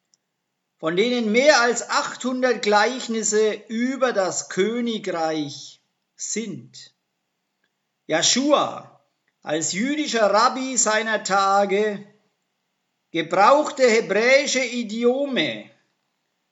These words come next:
und rabbinische Prinzipien,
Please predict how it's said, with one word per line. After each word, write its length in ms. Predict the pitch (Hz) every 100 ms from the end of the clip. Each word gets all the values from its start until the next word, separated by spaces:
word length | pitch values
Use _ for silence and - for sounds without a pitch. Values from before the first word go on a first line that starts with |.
| _ _ _ -
und 340 | 226 294 294
rabbinische 840 | 233 202 165 247 285 285 262 240
Prinzipien, 1500 | 226 214 233 240 - - 254 359 349 - 180 147 120 101 98